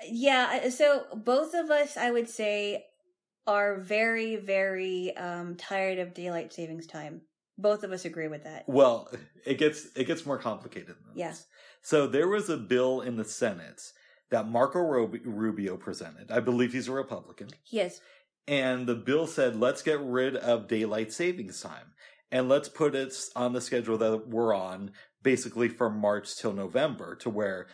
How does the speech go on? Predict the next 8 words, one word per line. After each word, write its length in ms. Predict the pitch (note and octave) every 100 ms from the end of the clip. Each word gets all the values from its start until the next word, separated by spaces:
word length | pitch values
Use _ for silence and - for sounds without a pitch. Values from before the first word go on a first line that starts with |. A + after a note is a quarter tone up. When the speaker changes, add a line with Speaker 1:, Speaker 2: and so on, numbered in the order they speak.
| - _ _ _
Speaker 2:
uh, 380 | B2 A2+ G#2 G#2 B2+
you 120 | B2+
know, 140 | G2+ G2+
the 100 | -
sun 260 | B2 A2
stays 280 | - B2 A#2+
out 200 | D3+ A2+
later." 360 | F2 F2 -